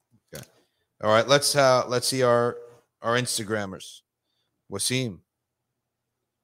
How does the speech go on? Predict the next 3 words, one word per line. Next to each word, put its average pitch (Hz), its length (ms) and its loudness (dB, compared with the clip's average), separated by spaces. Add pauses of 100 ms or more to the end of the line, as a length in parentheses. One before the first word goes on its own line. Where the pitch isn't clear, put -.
(3250)
Zenam, 104 540 -4
Zishas, 98 720 -12
Eldarak. 101 460 -4